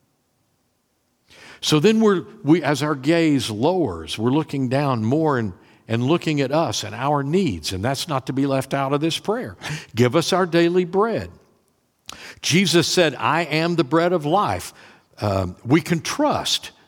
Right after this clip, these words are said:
that we're gonna have what we need, and it's interesting that all of these connect dead on with Jesus as well. "Give us our daily bread." Jesus,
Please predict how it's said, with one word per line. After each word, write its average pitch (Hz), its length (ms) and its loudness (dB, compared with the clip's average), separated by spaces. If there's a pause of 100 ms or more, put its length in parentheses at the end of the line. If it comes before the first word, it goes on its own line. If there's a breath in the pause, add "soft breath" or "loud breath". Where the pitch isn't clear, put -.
that 139 120 2
we're 143 160 4
gonna 165 220 0
have 151 340 0
what 127 240 -2
we 135 160 0
need, 151 240 2
and 107 160 0
it's 110 160 -2
interesting 117 540 -2
that 98 120 -6
all 143 320 2
of 82 140 -4
these 90 240 -2
connect 107 540 -4 (520 soft breath)
dead 135 260 2
on 113 380 -2
with 85 220 -4
Jesus 107 640 -4
as 87 260 -6
well. 98 400 -2 (680 loud breath)
"Give 151 160 4
us 185 160 0
our 170 100 0
daily 156 320 0
bread." 131 400 -2
Jesus, 113 480 -2